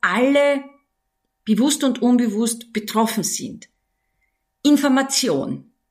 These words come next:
Wie damit umgehen im Lebensalltag. Wenn Sie mehr dazu wissen wollen, es gibt,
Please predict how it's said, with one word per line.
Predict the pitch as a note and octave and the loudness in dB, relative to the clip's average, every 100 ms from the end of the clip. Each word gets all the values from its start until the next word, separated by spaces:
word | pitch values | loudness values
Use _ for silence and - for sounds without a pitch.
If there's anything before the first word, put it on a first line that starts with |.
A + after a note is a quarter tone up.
| _ _ _ _ _ - | _ _ _ _ _ -8
Wie | E3 B3+ D#4 | 0 0 2
damit | C#4 C#4 C#4+ - | 2 2 0 2
umgehen | B3+ D#4 - E3 F#3 A3 - | 4 4 2 0 2 0 2
im | A3 A3 G#3 - | 4 6 2 -8
Lebensalltag. | C#3 D#3+ E3 D3+ - - - - - - - _ _ _ _ _ _ _ _ _ _ _ _ _ _ _ | -6 -4 -2 -4 -6 -10 -16 -18 -20 -20 -20 _ _ _ _ _ _ _ _ _ _ _ _ _ _ _
Wenn | F#3 A3+ | 2 4
Sie | A#3+ C4+ | 4 4
mehr | B3 A3+ F4 | 4 2 0
dazu | D#4 - D4 | -2 -4 -4
wissen | C4 C4+ C4+ G#3 | -2 0 -2 -2
wollen, | G#3 B3 A#3+ | 0 0 2
es | G#3+ - | -2 0
gibt, | B3 - | -4 -4